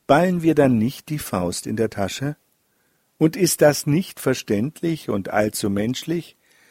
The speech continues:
Wer kann in so einer Situation vergeben oder sich sogar wünschen, dass es denen gut geht,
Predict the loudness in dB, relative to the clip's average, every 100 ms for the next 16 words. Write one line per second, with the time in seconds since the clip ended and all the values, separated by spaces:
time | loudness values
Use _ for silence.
0 | _ _ 4 4 2 0 2 0 0 0
1 | 0 2 2 2 4 4 2 0 0 -2
2 | -4 -2 -4 -4 -6 -8 -18 -20 _ 0
3 | 4 6 4 -4 -6 0 0 2 2 2
4 | 0 -2 -2 -4 -4 -4 -10 -20 _ _
5 | -2 0 -2 -2 2 4 4 0 -2 -4
6 | -6 -2 4 4 2